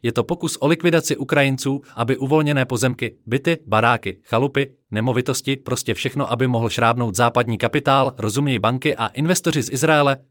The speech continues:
z U S A a z Evropy. Ten plán je prostý, je průhledný, je viditelný. Zelenský pošle na frontu všechny ukrajinské muže, včetně mládeže do dvaceti pěti let.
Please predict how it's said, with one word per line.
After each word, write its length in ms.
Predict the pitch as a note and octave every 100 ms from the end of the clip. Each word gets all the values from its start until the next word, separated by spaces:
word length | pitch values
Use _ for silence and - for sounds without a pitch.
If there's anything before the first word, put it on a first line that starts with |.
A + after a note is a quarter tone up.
| -
z 60 | -
U 140 | C#3+
S 140 | E3+ -
A 100 | E3
a 140 | -
z 80 | A2 -
Evropy. 400 | D3 D#3 - _ _ _ _ _ _ _ _ _ _ _ _ _
Ten 180 | A2+ G#2
plán 300 | C3+ C#3 D3
je 100 | C3
prostý, 380 | C3 B2+ D3 D3
je 100 | A2+
průhledný, 580 | A#2 A#2+ A#2 A2+ A#2
je 120 | A2 F#2
viditelný. 640 | G2 G#2+ F#2 D#2+ D#2 - _ _ _ _ _ _ _ _ _ _ _ _
Zelenský 460 | A2 C#3+ F#3 - F3+
pošle 300 | F3+ F3 D3+
na 100 | C#3
frontu 300 | D3+ D3+ D3+
všechny 300 | - - G2
ukrajinské 540 | - B2 A#2+ - A#2
muže, 300 | A2 G2+ A2+ - _
včetně 320 | - A#3 G#3+
mládeže 440 | D#3 D3+ E3 D3 D3+
do 80 |
dvaceti 420 | A#2 A#2 C#3 C3 A#2
pěti 280 | A#2+ A2+
let. 280 | B2 F2+ _